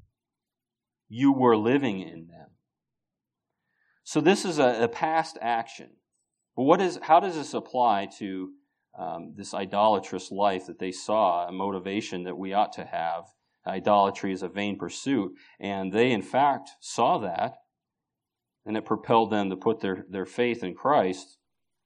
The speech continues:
But what does this mean here in this verse when it states, "You also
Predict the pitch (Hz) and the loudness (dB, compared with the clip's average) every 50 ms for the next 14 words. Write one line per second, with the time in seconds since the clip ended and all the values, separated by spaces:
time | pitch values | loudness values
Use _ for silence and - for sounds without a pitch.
0 | _ _ _ _ _ _ _ _ _ _ _ - 120 135 151 190 202 202 - 160 | _ _ _ _ _ _ _ _ _ _ _ -4 0 4 4 4 4 4 0 0
1 | 127 - - 113 110 123 131 123 120 110 104 - - 98 95 92 90 90 90 92 | -2 -2 -2 -2 0 0 2 2 0 0 -2 -4 -6 -6 -4 -4 -2 -2 -4 -4
2 | 90 - _ - 95 98 92 90 90 90 87 85 _ _ _ _ _ _ - - | -6 -12 _ -12 -10 -8 -8 -8 -10 -12 -14 -18 _ _ _ _ _ _ -8 -8
3 | 95 92 - - - - _ - 92 95 98 101 101 92 85 85 - - - _ | -6 -6 -6 -10 -14 -16 _ -18 -6 -4 -2 0 0 0 -2 -4 -8 -14 -16 _
4 | _ _ _ _ _ _ _ _ _ _ _ _ _ _ _ _ _ _ - 104 | _ _ _ _ _ _ _ _ _ _ _ _ _ _ _ _ _ _ -4 -2
5 | 101 101 101 - - - - 107 98 98 95 87 - - - - - - 95 98 | -2 -2 -2 -6 -10 -4 -2 0 0 0 -2 -6 -10 -14 -16 -18 -16 -12 -4 -2
6 | 104 101 98 98 76 - - 95 104 104 107 107 - - 95 90 90 87 85 87 | 0 0 0 -2 -4 -2 2 2 4 4 2 0 -4 -6 -4 -4 -2 -2 -4 -6
7 | - _ | -10 _